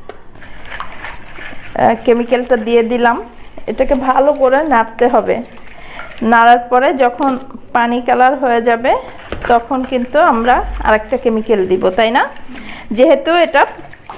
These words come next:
আমরা প্রুশিয়ান কালার করছি, বাণিজ্যিকভাবে প্রুশিয়ান কালার করছি কিন্তু। তো আমাদের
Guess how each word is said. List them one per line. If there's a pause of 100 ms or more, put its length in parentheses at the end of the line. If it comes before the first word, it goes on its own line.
(180)
আমরা
প্রুশিয়ান (680)
কালার
করছি, (480)
বাণিজ্যিকভাবে
প্রুশিয়ান
কালার
করছি
কিন্তু। (1300)
তো (1200)
আমাদের